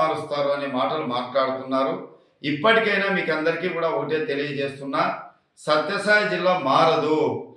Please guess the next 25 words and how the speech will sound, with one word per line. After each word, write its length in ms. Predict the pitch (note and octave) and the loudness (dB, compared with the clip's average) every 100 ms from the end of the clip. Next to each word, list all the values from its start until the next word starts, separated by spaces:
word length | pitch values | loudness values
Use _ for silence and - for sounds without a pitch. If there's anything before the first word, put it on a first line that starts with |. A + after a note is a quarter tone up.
| _ _ B2 | _ _ 2
మారే 280 | C#3+ F#3+ G3 F#3+ | 6 8 8 6
అవకాశాలు 600 | F#3 F#3 F#3+ F#3 E3+ F3 E3 | 6 6 4 4 2 0 -2
మీరు 140 | E3 D#3 | -6 -4
అలాగా 300 | D#3 D#3 D3+ C#3+ | 0 0 -2 -4
సృష్టిస్తున్నారు 720 | C3+ - F#3+ F#3+ E3 D#3 D#3 C#3 | -8 -6 -4 -4 -6 -6 -4 -2
తప్పితే 320 | C#3 - D#3+ C3 - - - _ G#2+ | -4 -4 -2 -2 -4 -10 -20 _ -2
మారేదానికి 540 | C#3 E3 D#3+ D#3 C3+ | 2 2 2 0 -2
అవకాశం 500 | C3+ C3+ D3 C#3+ C#3+ B2+ | -4 -2 -2 0 -2 -2
లేదు. 320 | A#2+ C#3 D3+ A3 - - - - _ G#2+ | -2 -2 2 2 2 -2 -10 -20 _ -6
మేము 300 | B2+ F#3 A3 A3 | 0 2 4 4
అలాంటి 320 | F#3+ F#3+ F#3 F3+ | 4 4 2 0
ఏదైనా 300 | E3+ F#3+ G3 G3 | 2 0 0 0
కూడా 140 | F#3 F#3 F3 | 4 4 4
మా 100 | E3 E3 E3 | 4 2 2
ప్రభుత్వం 440 | D#3 G3 F#3+ G3 F#3 | -2 -2 -2 -2 -2
నుంచి 200 | E3+ E3+ E3 | -2 -6 -6
ప్రతిపాదనలు 640 | D#3 D#3 D#3 E3+ E3 D#3+ D#3 | -6 -4 4 4 4 -4 -6
ఉంటే, 200 | D3+ G3+ A#3+ A3+ - _ _ - B2 | -4 -2 -2 -4 -14 _ _ -12 -2
మేము 340 | D#3+ G#3 G#3 A3+ G3 | 0 2 0 -2 0
మా 100 | F#3 D#3+ | 2 2
నాయకులు 440 | E3+ F#3 F#3 F#3+ F3 | 2 2 0 2 2
అందరూ 220 | - F#3 F3+ | 2 -2 0
కూడా 140 | E3+ D#3+ D3 | 2 2 2
కలిసి 380 | D3+ E3+ G3+ A#3+ A#3+ - - _ - | -2 -2 -4 -4 -6 -12 -20 _ 0
గౌరవ 280 | D#3+ G#3+ | 4 6